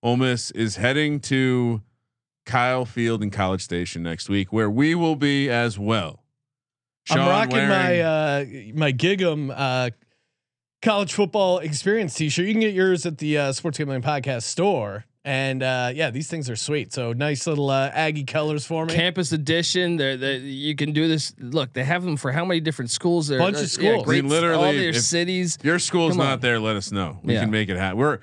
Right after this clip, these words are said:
Speaker 1: we can do, we can pull some strings. But if they can make it, if they can get past L S U, which almost makes me feel certain that I'm gonna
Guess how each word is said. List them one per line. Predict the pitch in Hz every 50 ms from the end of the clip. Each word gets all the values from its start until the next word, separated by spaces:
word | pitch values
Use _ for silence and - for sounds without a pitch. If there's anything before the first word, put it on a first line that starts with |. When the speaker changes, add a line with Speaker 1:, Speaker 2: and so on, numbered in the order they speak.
| _ _
Speaker 1:
we | - 151 156
can | 160 160 131 120
do, | - 127 139 139 120 107
we | 131 143
can | 156 165 156
pull | 131 160 156 151
some | - 143 131
strings. | 110 - - 131 123 107 92 82 - - _ _ _ _ _ _ _ _
But | 156 156 147 - - _ _ _ _ _ _ _ _ _ _ _ _ _ _ _ _ _ _ - -
if | 131 156 190 190 -
they | 180 185 180 175
can | 196 196 165 151
make | 143 139 139 143 131 147
it, | 139 117 - _ -
if | - 123 117
they | 135 151 151
can | 147 175 160
get | 156 156 165 170 -
past | - 170 160 160 156 151 - 151
L | 139 139 135
S | 127 120 107 - 120
U, | 101 85
which | 80 87 - - -
almost | - 127 139 147 147 135 123 - -
makes | 117 117 117 104 -
me | - 107 95
feel | - - 104 101 92
certain | 82 - - - 123 120 113 92 92
that | 95 92 85 -
I'm | - 87 98 95 95
gonna | 92 92 85